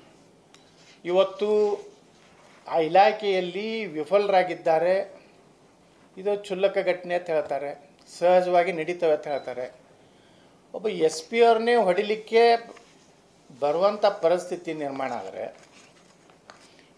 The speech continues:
ಪೊಲೀಸರ ಕ-, ನೈತಿಕ ಬಲ ಎಲ್ಲಿ ಉಳಿತದೆ?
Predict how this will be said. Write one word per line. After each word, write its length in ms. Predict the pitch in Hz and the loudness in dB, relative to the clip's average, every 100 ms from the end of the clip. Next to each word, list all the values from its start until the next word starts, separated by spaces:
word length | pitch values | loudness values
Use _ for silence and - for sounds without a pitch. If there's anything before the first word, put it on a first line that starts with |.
| _ 175 | _ 2
ಪೊಲೀಸರ 480 | 202 233 233 240 233 | 2 2 0 -2 0
ಕ-, 340 | 220 208 208 | 2 2 0
ನೈತಿಕ 640 | 180 156 151 185 190 247 | -8 -8 -4 -4 -4 0
ಬಲ 220 | 240 190 196 | 2 4 4
ಎಲ್ಲಿ 260 | 180 175 | 2 0
ಉಳಿತದೆ? 600 | 147 135 120 107 101 - | -6 -6 -6 -6 -10 -12